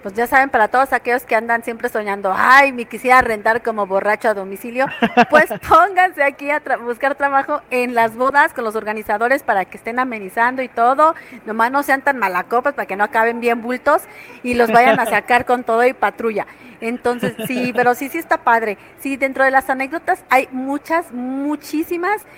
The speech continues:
Speaker 1: hasta paranormales y cosas así. ¿No te tocó alguna por ahí que fuera paradiabólica?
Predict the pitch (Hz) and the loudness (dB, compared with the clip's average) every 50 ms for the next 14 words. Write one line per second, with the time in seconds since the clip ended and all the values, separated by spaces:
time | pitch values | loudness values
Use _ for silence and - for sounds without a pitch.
0 | - - - 233 240 - - - - - - 233 214 208 208 208 208 208 208 196 | -16 -2 0 2 2 2 0 0 -2 2 2 4 4 4 2 0 -2 -4 -4 -4
1 | 196 202 202 202 190 226 262 262 254 220 226 240 226 - 254 262 269 240 247 233 | -4 -2 0 0 2 0 0 0 -2 -2 -2 -6 -4 -4 -2 -2 -2 -4 -4 -6
2 | 262 262 330 - 508 480 453 - - 254 262 254 254 277 240 262 269 277 277 - | -6 -4 -2 -2 0 0 -2 -2 2 4 6 6 6 4 0 0 0 0 2 2
3 | 262 240 226 208 220 214 - 220 - 233 226 220 - - - - 147 160 185 175 | 0 2 2 0 0 -2 -6 -4 0 2 2 2 0 0 -4 -4 -2 -4 -4 -6
4 | 196 170 160 - 175 175 185 180 - - | -8 -8 -8 -8 -8 -8 -8 -10 -10 -14